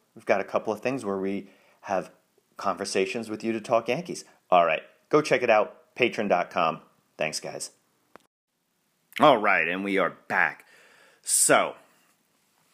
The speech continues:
like we said in the beginning, Yankees dropped two of three, and what's really disappointing is the Magic Eight Ball streak ended. Man, the Magic Eight Ball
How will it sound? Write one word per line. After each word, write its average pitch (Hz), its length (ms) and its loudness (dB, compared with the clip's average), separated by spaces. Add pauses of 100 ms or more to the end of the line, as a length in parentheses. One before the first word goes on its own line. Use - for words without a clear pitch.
(1040)
like 98 260 0
we 123 80 -2
said 113 280 2
in 117 100 -2
the 117 80 -2
beginning, 110 420 -8 (640)
Yankees 95 420 -6
dropped 90 360 -2
two 101 180 -2
of 90 100 -6
three, 92 460 -4
and 92 400 -8 (160)
what's 107 760 -4 (960)
really 113 460 -2
disappointing 95 760 -6
is 101 160 -6
the 123 100 0
Magic 139 500 -4
Eight 147 260 -2
Ball 123 240 0
streak 226 640 -2
ended. 90 440 -4 (1000)
Man, 95 380 -6
the 101 60 -6
Magic 113 680 -2
Eight 117 280 -2
Ball 78 500 -2